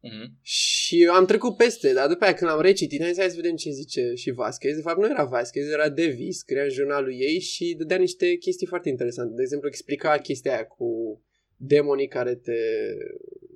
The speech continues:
Speaker 2: te posedează atunci când nu mai ai niciun rost sau nu mai ai niciun,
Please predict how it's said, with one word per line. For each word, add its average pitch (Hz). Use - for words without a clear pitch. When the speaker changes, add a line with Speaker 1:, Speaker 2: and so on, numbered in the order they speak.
Speaker 2:
te 127
posedează 127
atunci 127
când 120
nu 131
mai 127
ai 127
niciun 127
rost 131
sau -
nu 123
mai 123
ai 120
niciun, 120